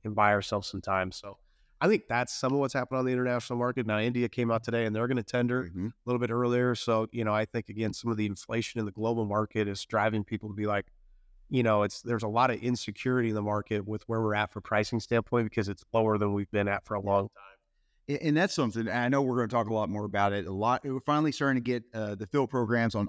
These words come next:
Speaker 2: all the products out there. So
Speaker 1: Yep.
Speaker 2: you're able to go to the farm gate with the full package of fertilizer
Speaker 1: Yep.
Speaker 2: offerings.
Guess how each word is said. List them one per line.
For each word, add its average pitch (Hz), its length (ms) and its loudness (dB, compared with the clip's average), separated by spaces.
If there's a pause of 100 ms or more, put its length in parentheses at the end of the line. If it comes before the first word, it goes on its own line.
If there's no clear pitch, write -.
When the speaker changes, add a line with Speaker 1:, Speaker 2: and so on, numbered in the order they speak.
Speaker 2:
all 110 200 2
the 107 80 -4
products 107 320 0
out 107 160 0
there. 104 160 -4
So 110 160 -2
Speaker 1:
Yep. 104 80 0
Speaker 2:
you're 110 140 2
able 113 180 0
to 110 60 -2
go 107 120 -2
to 104 120 -4
the 104 80 -8
farm 110 260 2
gate 104 180 2
with 98 120 -8
the - 60 -12
full 110 200 -2
package 107 480 0
of 101 140 -4
fertilizer 95 480 0
Speaker 1:
Yep. 82 140 0
Speaker 2:
offerings. 95 440 -4